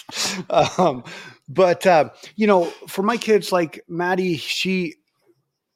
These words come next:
uh, socialization is more important for her than necessarily the getting the full education, because it's already, um,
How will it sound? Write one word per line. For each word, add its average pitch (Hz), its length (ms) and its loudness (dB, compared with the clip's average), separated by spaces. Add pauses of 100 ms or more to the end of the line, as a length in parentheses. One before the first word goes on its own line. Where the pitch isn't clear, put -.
(580)
uh, 107 280 -16
socialization 139 920 -2
is 113 200 -8
more 131 260 0
important 123 640 -6
for 110 180 -2
her 123 540 -4 (640)
than 127 540 -2 (420)
necessarily 139 960 0
the 123 260 -8
getting 131 400 0
the 117 120 -4
full 120 300 -2
education, 110 500 -6
because 113 260 -6
it's 110 160 -6
already, 123 760 0 (420)
um, 104 440 -8